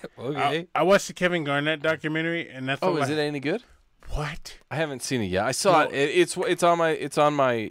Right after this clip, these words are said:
Speaker 1: top of my list. I love Kevin Garnett.
Speaker 2: I do t-,
Speaker 1: Tell
Speaker 2: it's
Speaker 1: me that it's not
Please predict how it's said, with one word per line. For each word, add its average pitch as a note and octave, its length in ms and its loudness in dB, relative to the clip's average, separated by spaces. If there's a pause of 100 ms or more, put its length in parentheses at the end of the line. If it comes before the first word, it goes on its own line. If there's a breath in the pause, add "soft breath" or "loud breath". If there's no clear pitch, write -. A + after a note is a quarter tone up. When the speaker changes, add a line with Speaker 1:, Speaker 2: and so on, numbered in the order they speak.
Speaker 1:
top D3+ 220 2
of D3+ 60 -4
my C#3+ 100 2
list. A2 300 0
I C3+ 100 0
love C#3 280 2
Kevin G#2 240 -2
Garnett. F2+ 280 -4 (420)
Speaker 2:
I D3+ 120 -4
do D3+ 140 -10
t-, C3+ 160 -20
Speaker 1:
Tell E3 180 2
Speaker 2:
it's E3+ 60 -2
Speaker 1:
me F3+ 120 4
that D#3 160 4
it's - 440 -2
not A#2 340 2